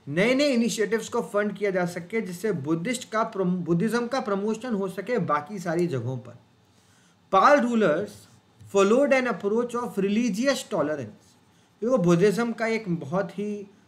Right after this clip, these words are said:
बड़ा कॉन्सेप्ट होता है रिलीजियस टॉलरेंस, है ना, कि सारे धर्म एक साथ एग्जिस्ट करें। They also granted land for Hindu temples and they allow-, allowed Hindu Brahmins to hold high official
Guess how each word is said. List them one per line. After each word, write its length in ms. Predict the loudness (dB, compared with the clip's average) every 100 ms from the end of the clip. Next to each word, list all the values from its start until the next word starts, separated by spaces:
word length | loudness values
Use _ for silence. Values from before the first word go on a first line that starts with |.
| _
बड़ा 200 | 0 0
कॉन्सेप्ट 480 | 0 -2 -4 -6 -6
होता 340 | -12 -12 -14
है 320 | -14 -14 -14 -16 _ _ _ -12
रिलीजियस 560 | 0 2 2 -4 -6 -6
टॉलरेंस, 680 | -4 -4 -6 -14 -20 _
है 60 | -10
ना, 80 | -6
कि 160 | -4
सारे 400 | -6 0 2 2
धर्म 320 | 0 -2 -4 -8
एक 180 | -10
साथ 320 | -8 -8 -8 -12
एग्जिस्ट 400 | -12 -12 -12 -14
करें। 200 | -18 -18 -20 _ _ _ _ _ _ _
They 180 | 4 6
also 340 | 6 4 2 0 2
granted 480 | 2 2 0 -2 2
land 480 | 2 4 2 0 -4 -14 -8 -2
for 140 | 0 0
Hindu 280 | -4 2 2
temples 520 | 2 -2 -4 -8 -10 -14 _ _ _
and 180 | -6 0
they 120 | 2
allow-, 500 | 2 2 2 2 2
allowed 400 | 4 4 4 2
Hindu 340 | 0 0 2 0
Brahmins 480 | 0 0 0 -2 -4 -14 _ _ 0
to 160 | 2 4
hold 200 | 4 2
high 400 | -4 0 0 0
official 420 | -4 -6 -4 -4